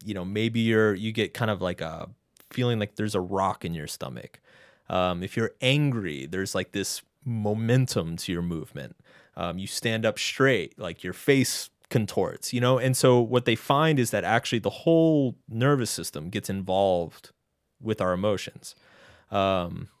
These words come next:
and a lot of different, like, our digestive tract gets involved with our emotions. Um, so it's a full body response. And so it's,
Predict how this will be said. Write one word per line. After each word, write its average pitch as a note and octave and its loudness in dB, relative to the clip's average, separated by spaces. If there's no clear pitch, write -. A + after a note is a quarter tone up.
and A2 0
a G#2+ 4
lot C3+ 6
of B2 -2
different, A#2 0
like, G#2 -4
our G2 -2
digestive A#2 2
tract D#2+ -4
gets F2 -10
involved D#2+ -4
with - -6
our E2 0
emotions. - -12
Um, G2 0
so - 2
it's C3 4
a C3+ 6
full E3 6
body G#2+ 0
response. - -4
And A#2 -2
so A#2 8
it's, A2 2